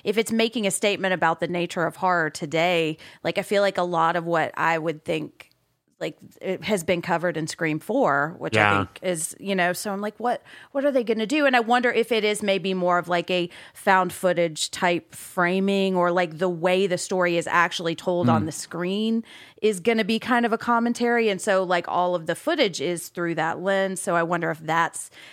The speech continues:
Speaker 1: it, or if, like, I don't know, 'cause I'm trying to think of what would be a spoiler just to see an image of, you know?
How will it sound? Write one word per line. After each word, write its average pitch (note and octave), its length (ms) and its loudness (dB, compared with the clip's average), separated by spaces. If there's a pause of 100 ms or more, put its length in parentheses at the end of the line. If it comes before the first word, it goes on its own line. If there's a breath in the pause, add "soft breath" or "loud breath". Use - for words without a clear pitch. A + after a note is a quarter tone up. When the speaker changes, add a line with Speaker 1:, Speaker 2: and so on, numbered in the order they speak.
(200 loud breath)
Speaker 1:
it, G#3+ 400 0
or G#3+ 380 2
if, G3+ 320 -4
like, F3 260 -2 (720)
I E3+ 60 -8
don't G3 180 -10
know, G3 100 -2
'cause C4 140 -2
I'm C#4+ 80 2
trying E4 220 2
to G4+ 60 0
think C#4+ 160 0
of G#3 140 0
what A3 340 2
would F#3+ 440 -2
be F#3+ 160 0
a E3+ 40 -2
spoiler G#3+ 480 0
just E3+ 260 -8
to E3+ 60 -6
see E3+ 240 -4
an D#3+ 100 -4
image F3 360 -6
of, - 340 -10
you D#3+ 160 -10
know? F3 140 -6